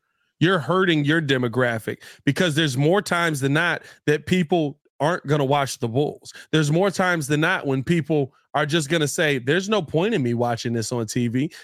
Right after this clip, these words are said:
because they're not winning anyway," right? Like, I guess I get it 'cause they're competitive right now, but, like, the White Sox, first off, you barely have people going to your games. I'm a Sox fan, and I enjoy going to the games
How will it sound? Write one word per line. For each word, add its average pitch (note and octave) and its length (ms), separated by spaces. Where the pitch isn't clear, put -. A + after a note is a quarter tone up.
because A#3+ 340
they're A#3+ 140
not A#3 280
winning G#3 500
anyway," E3 540
right? A3 200
Like, A3 160
I A#3+ 120
guess C4+ 280
I G3 120
get F3+ 220
it - 200
'cause D#3 180
they're D3 160
competitive D#3 640
right F3 220
now, F3+ 260
but, G#3+ 100
like, A3+ 180
the F#3+ 80
White A3 220
Sox, F#3 280
first C#4 320
off, E3 240
you A3+ 180
barely A3 340
have F#3+ 220
people F#3+ 280
going F3 420
to G3+ 120
your E3 240
games. C#3 480
I'm D#4 180
a G3+ 80
Sox B3+ 420
fan, E3+ 280
and C#3+ 120
I C#4+ 140
enjoy F#3+ 580
going E3+ 300
to E3+ 140
the D3 80
games D3+ 440